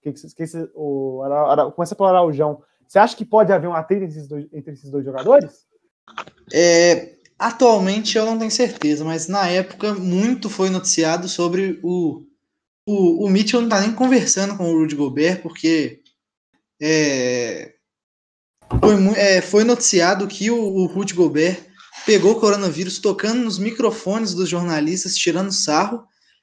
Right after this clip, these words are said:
Speaker 2: acabou passando pro Donovan Mitchell, que ficou muito estressado com isso. Eu acho que algo grave dessa forma não é superado, assim, em pouco tempo. Então eu acredito que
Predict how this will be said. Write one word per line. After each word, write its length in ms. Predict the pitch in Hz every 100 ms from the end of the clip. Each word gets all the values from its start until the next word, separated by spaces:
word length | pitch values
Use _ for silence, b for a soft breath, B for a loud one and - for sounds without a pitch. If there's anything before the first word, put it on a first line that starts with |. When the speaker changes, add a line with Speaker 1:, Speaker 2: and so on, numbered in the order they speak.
| _
Speaker 2:
acabou 320 | - 214 202 220
passando 420 | 226 214 208 233
pro 100 | 202
Donovan 320 | 180 202 175
Mitchell, 220 | 170 196
que 60 | 196
ficou 180 | - 196
muito 180 | 202
estressado 640 | 220 - 247 196 180 180 175
com 120 | 160
isso. 340 | 156 208 - 254 _ _ _ - - -
Eu 160 | 240
acho 220 | 202 208 -
que 80 | 208 - - - - 208 - _ -
algo 320 | 196 156 220
grave 360 | 160 180 196
dessa 260 | 175 175 180
forma 360 | - 160 175 214
não 180 | 247
é 100 | 220
superado, 640 | 208 208 196 175 147 151 147
assim, 580 | 143 160 165 165 143 - _ _ _ _ _ -
em 60 | 160
pouco 340 | 180 190 196
tempo. 580 | 156 151 156 156 131 131 _ _ _ 175
Então 220 | 196 208
eu 40 | 226
acredito 480 | 233 214 190 220
que 380 | - 214 208 -